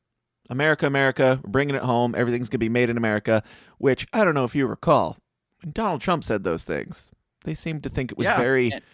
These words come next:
Speaker 1: racist and xenophobic. And then in the same sentence, in the same breath, he says,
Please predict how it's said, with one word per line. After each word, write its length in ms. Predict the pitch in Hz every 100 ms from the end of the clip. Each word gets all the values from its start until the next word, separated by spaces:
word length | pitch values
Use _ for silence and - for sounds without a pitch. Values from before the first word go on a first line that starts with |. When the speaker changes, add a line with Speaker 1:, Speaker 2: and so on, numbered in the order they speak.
| _ _ -
Speaker 1:
racist 460 | 180 233 - 92
and 120 | 117 117
xenophobic. 640 | 160 147 - 185 175 -
And 140 | 143
then 160 | 220 226
in 100 | 170
the 100 | 131
same 380 | - 202 220 208
sentence, 380 | - 208 170 127
in 120 | 123
the 80 | 117
same 320 | - 160 147
breath, 260 | 143 139
he 100 | -
says, 380 | 117 131 117 113